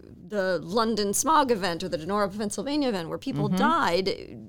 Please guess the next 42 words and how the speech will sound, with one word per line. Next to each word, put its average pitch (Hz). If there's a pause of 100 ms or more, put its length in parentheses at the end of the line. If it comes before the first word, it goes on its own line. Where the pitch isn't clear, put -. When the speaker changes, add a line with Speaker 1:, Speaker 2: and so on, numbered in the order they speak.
(120)
Speaker 1:
in, 180
you 190
know, 185
within 196
the 185
few 254
days 196
of 180
air 208
pollution -
episodes -
because -
they 185
were 196
so 294
bad 165
that 135
we 127
couldn't - (120)
even, 160
Speaker 2:
Right. 147
Speaker 1:
you -
know, 151 (220)
in 170
some -
cases -
see, 190 (560)
you 175
know, 104
in, 196 (220)
<laughs> -
in 254
front 349
of 285
us -
because 185
of 185
air -
pollution. -
So 220
I 214
think, 254